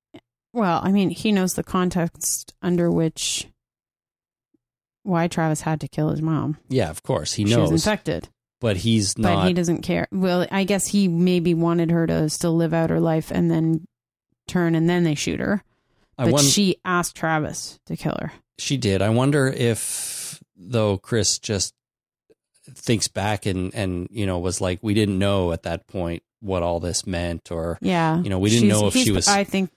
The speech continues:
Speaker 1: yeah. I
Speaker 2: totally
Speaker 1: think that's
Speaker 2: hopeless.
Speaker 1: a good point that he's still angry. And 'cause it is fresh. I mean, it just happened.
Speaker 2: Yeah, it was a couple of
Speaker 1: Mm,
Speaker 2: weeks
Speaker 1: a couple
Speaker 2: ago
Speaker 1: of
Speaker 2: at
Speaker 1: weeks
Speaker 2: most.
Speaker 1: ago. And so he's been carrying that this whole time, and
Speaker 2: Mm-hmm.
Speaker 1: now it's kind of blowing up.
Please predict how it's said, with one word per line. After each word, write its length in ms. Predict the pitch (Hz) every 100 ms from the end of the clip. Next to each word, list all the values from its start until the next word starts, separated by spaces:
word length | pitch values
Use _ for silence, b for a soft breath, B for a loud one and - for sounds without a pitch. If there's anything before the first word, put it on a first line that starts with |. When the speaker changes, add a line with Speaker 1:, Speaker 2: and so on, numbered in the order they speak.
| -
Speaker 1:
yeah. 300 | 175 151 156
I 100 | -
Speaker 2:
totally 260 | 220 294 -
Speaker 1:
think 20 |
that's 180 | 311 277
Speaker 2:
hopeless. 160 | 269 220
Speaker 1:
a 60 |
good 100 | 185
point 340 | 202 165 147 -
that 120 | 151
he's 220 | 165 170
still 200 | - 165
angry. 500 | - 170 175 180 196 - _ _ _ _ _ _ _ _
And 320 | - 170 165 -
'cause 140 | - 214
it 100 | 165
is 180 | 190
fresh. 520 | - 175 160 160 151 151
I 80 |
mean, 300 | 165 156 156 - _ _ _
it 120 | 175
just 240 | - 165 -
happened. 500 | 156 156 165 170 - -
Speaker 2:
Yeah, 240 | 123 87 78
it 40 |
was 180 | 87 85
a 580 | - 98 98 - 104 95
couple 220 | 82 92
of 60 | 85
Speaker 1:
Mm, 40 |
Speaker 2:
weeks 220 | 82 - 98
Speaker 1:
a 40 |
couple 180 | 175 180
Speaker 2:
ago 0 |
Speaker 1:
of 60 |
Speaker 2:
at 40 | 180
Speaker 1:
weeks 180 | 214 180
Speaker 2:
most. 60 |
Speaker 1:
ago. 360 | 170 160 160 196
And 200 | 185 180
so 180 | - 180
he's 220 | 185 190
been 140 | 185 170
carrying 500 | - 220 247 226 180
that 240 | 139 -
this 160 | 160 -
whole 160 | 160
time, 480 | - 156 156 202 220
and 160 | 180 170
Speaker 2:
Mm-hmm. 80 |
Speaker 1:
now 300 | 170 165 170
it's 220 | 175 - -
kind 300 | - 165 165
of 240 | 156 160
blowing 420 | 160 160 160 165 170
up. 260 | - -